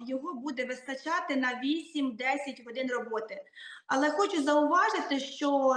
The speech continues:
тут, е, дуже багато залежить від керівника закладу, від його відповідального ставлення до енергоспоживання та організації роботи. Ми зі своєї сторони зробили все можливе, щоб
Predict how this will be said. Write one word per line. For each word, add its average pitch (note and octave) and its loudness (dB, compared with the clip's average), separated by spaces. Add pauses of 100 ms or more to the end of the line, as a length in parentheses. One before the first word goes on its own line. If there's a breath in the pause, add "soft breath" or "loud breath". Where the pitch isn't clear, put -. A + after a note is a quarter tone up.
(140)
тут, F4 -2
е, C4 4
дуже C4+ 0
багато C#4+ -2
залежить C4+ 0
від C#4 -4
керівника B3 -4
закладу, A3 -4 (400 loud breath)
від B3+ 2
його D4 4
відповідального C4 2
ставлення E4 2
до D4+ 0
енергоспоживання C#4 2 (100)
та D#4 2
організації C4 -4
роботи. A3 -8 (500)
Ми C#4 6
зі F#4 2
своєї D4 4
сторони C#4 4
зробили C#4 4
все C#4+ 2
можливе, C#4+ 0
щоб C4 -4